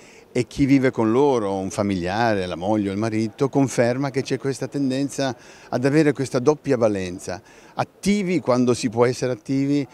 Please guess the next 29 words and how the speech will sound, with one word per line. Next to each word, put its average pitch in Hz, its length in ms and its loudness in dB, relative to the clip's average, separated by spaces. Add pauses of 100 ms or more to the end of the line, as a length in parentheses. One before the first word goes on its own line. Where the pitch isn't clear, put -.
(320)
ma 120 140 2
molto, 139 480 2
molto 123 440 -2
fragili 110 880 -2
e 107 560 -4
vogliosi 107 840 0 (140)
di 98 200 -8
sonno 101 480 -4
quando 98 380 -6
si - 200 -10
è 98 120 -4
lasciati 107 460 -8
un 101 80 -6
attimo 101 500 -8 (300)
in 90 160 -8
pace. 82 460 -12 (460)
E - 120 -4
questo 196 260 4
deve 117 240 0
diventare 127 680 -2
un 151 200 0
piccolo 147 680 0
segno 147 520 0
di 120 420 -4 (360)
interesse, 127 680 -2
una 104 140 -2
sentinella 113 840 -2
per 90 240 -10
chi 117 400 -6